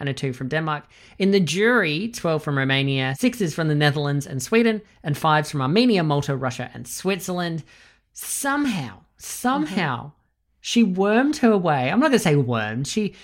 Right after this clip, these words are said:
Speaker 1: she found her way into the Eurovision movie on Netflix.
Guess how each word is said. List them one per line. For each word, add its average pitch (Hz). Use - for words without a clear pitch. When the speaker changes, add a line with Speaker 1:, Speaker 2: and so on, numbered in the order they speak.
Speaker 1:
she -
found 233
her 196
way 127
into 233
the 190
Eurovision 196
movie 170
on 160
Netflix. -